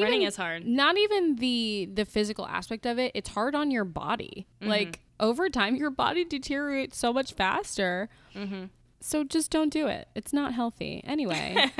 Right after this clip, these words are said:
Speaker 1: <laughs>
Speaker 2: I'm a doctor. You have to listen to me.
Speaker 1: That's the rule.
Speaker 2: Yeah.
Speaker 1: The rule is Sam is a doctor and you have to listen to her.
Speaker 2: You have to listen to me.
Speaker 1: End all marathons now. The
Speaker 2: That's
Speaker 1: L A
Speaker 2: a
Speaker 1: marathon?
Speaker 2: hashtag,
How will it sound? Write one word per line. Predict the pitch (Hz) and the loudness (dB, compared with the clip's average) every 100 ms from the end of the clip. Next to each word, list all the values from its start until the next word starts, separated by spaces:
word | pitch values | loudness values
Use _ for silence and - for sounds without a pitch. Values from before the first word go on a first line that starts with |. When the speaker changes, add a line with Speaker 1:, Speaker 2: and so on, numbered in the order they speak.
| 269 | 0
Speaker 1:
<laughs> | - - | -2 -2
Speaker 2:
I'm | - 269 | 2 4
a | 440 | 6
doctor. | 247 208 214 - 175 | 8 6 6 0 0
You | 180 220 | 2 2
have | 214 202 202 | 4 2 0
to | 185 | -2
listen | 180 190 180 180 | -4 -6 -10 -10
to | 185 | -10
me. | 180 185 214 - _ | -10 -8 -10 -14 _
Speaker 1:
That's | 277 233 359 - | 2 4 4 2
the | - 381 | -2 -2
rule. | 277 262 285 202 165 - _ _ _ | 2 0 0 -2 -4 -10 _ _ _
Speaker 2:
Yeah. | 214 370 - | 4 6 6
Speaker 1:
The | - | 6
rule | 320 480 359 | 6 8 10
is | 262 269 | 8 6
Sam | - 220 247 381 | 4 4 4 4
is | 427 | 4
a | |
doctor | 320 202 185 - 208 196 | 4 4 4 0 0 0
and | 202 220 | 0 0
you | |
have | 208 190 190 | -2 0 -2
to | - | -2
listen | 196 202 - 226 | -2 -2 -2 -2
to | 208 180 | -2 -4
her. | 165 147 | -6 -6
Speaker 2:
You | 208 208 | -4 -2
have | 202 208 | -2 -2
to | 262 | -2
listen | 247 214 208 | -2 -2 -4
to | 202 | -2
me. | 196 202 240 269 | -2 0 -2 6
Speaker 1:
End | 277 330 427 - | 6 8 6 6
all | 247 262 269 | 8 8 8
marathons | 277 240 240 240 247 220 220 220 | 6 6 6 4 4 4 4 2
now. | 214 208 190 185 180 170 277 - - - - - - - - - - - - - - - _ - - 226 | 0 4 6 6 4 0 -4 -8 -18 -18 -18 -20 -20 -14 -12 -12 -14 -20 -20 -20 -20 -20 _ -20 -16 4
The | |
Speaker 2:
That's | 277 - | 4 8
Speaker 1:
L | 285 330 | 8 10
A | 320 359 | 8 8
Speaker 2:
a | |
Speaker 1:
marathon? | 320 294 392 - 427 480 | 10 12 12 12 12 12
Speaker 2:
hashtag, | 277 | 10